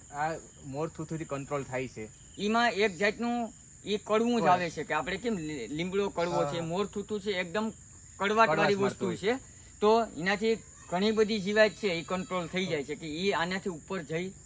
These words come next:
Speaker 2: શકતી નથી મહેશભાઈ.
Speaker 1: ને, અ, મહેશભાઈ, આ લાલ કલરથી પાછી ખિસકોલા દેખીને ખિસકોલા અને ઉંદેડા પર દૂર રહે છે. લાલ કલર છે ને ગેરુનો,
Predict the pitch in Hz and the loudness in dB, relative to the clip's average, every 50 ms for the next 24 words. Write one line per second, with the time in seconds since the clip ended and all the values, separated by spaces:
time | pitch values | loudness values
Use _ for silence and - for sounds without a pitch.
0 | - - - 165 165 - - 180 185 185 185 - - 156 139 131 127 123 110 - | -20 -12 -10 -10 -10 -8 -6 -4 -4 -2 -4 -4 -4 -6 -6 -6 -6 -8 -10 -10
1 | 107 98 - 120 131 147 156 156 156 160 156 139 131 139 139 135 135 135 156 175 | -12 -12 -10 -6 -2 0 0 0 -2 -2 -6 -6 -6 -6 -4 -4 -4 -2 -2 -2
2 | 160 151 185 180 151 143 143 147 160 170 180 - 180 170 175 185 175 - 190 170 | -2 0 0 2 2 2 2 2 2 2 0 0 -2 0 0 0 0 -2 -4 -4
3 | 175 170 165 185 175 - - 180 180 - - 190 185 185 180 160 175 175 - 185 | -4 -2 -2 -4 -4 -4 -4 -6 -6 -6 -6 -4 -2 -2 -2 -2 -4 -6 -4 -4
4 | 185 185 175 - 170 165 - - 190 190 202 208 - 175 175 185 170 165 170 175 | -6 -6 -6 -6 -8 -8 -6 -4 -2 0 2 0 0 0 -4 -4 -4 -4 -4 -2
5 | 175 180 180 175 165 170 156 139 147 147 135 131 135 127 120 - 120 113 120 127 | -2 0 0 0 -2 -2 -4 -4 -4 -6 -4 -4 -4 -4 -6 -6 -8 -6 -4 -4
6 | 139 151 - - 143 147 147 139 - 185 170 151 139 120 127 127 123 123 120 120 | -4 -4 -6 -8 -6 -6 -6 -6 -4 -4 -4 -4 -4 -6 -6 -6 -6 -6 -8 -10